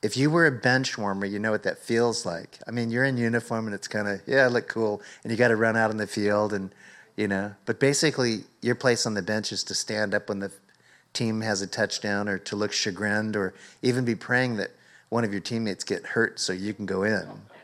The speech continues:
That's probably what a majority of them do. "Come on, get 'em, get 'em. I need a chance. Pick me, pick me. Hurt that guy, hurt him, hurt him." And so, now, I'm not suggesting to you that I was a bench warmer.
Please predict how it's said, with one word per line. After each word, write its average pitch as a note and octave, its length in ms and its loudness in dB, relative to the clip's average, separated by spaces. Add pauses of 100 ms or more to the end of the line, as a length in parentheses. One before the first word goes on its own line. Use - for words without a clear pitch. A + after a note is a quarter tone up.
(760)
That's B2 140 2
probably B2 300 6
what A#2 160 4
a G#2+ 40 0
majority G#2 400 4
of F2 60 -2
them F#2 120 -8
do. F2+ 220 -2 (100)
"Come - 180 -2
on, - 460 -2 (360)
get - 160 4
'em, - 220 0 (240)
get - 200 0
'em. - 80 -4 (120)
I - 100 6
need G3 200 -2
a D#3+ 60 -2
chance. - 600 4 (840)
Pick - 240 4
me, D3 160 0
pick - 280 0
me. C3 300 -4 (580)
Hurt - 280 4
that E3 240 6
guy, B2 300 6
hurt - 280 4
him, D#3 100 2
hurt E3+ 220 6
him." G#2+ 240 0 (1160)
And B2 220 2
so, A#2 420 6 (520)
now, B2+ 360 4
I'm B2+ 180 0
not B2 180 4
suggesting A2+ 800 2
to - 140 -4
you G2 60 0
that G2 140 -2
I G2 60 4
was F#2 160 -6
a F#2+ 40 -6
bench A2 320 -2
warmer. - 440 -12